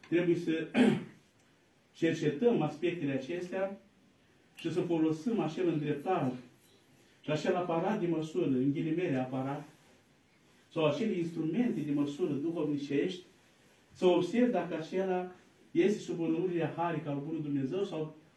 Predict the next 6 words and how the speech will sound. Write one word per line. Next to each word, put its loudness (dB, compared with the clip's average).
are -4
alte -4
înrăuriri 0
sărmanul. -6
Deci, -8
ea, -2